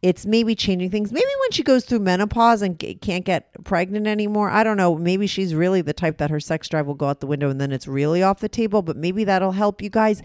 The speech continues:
I don't know, but, you know, I would hope for you that at some point, and for her, that at some point you would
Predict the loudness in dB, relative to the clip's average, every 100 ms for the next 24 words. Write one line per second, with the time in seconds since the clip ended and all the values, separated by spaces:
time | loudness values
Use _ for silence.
0 | -16 -20 -2 2 2 2 4 8 8 6
1 | 4 4 4 2 -4 -20 _ -2 2 4
2 | 6 6 4 2 _ _ 4 4 4 4
3 | 4 6 6 6 -6 -4 -2 0 0 4
4 | 6 6 6 4 2 0 -4 _ _ -12
5 | -4 2 4 4 2 0 -2 -6 -4 -4
6 | -4 -2 -2 0 -4 -4 -4 -4 -2 -2
7 | 0 2 4 4 0 -10 _ _ 0 2
8 | 2 -2 -4 0 2 0 -6 -4 -2 0
9 | -2 -2 -6 _ -6 -2 0 2 2 4
10 | 6 8 6 6 2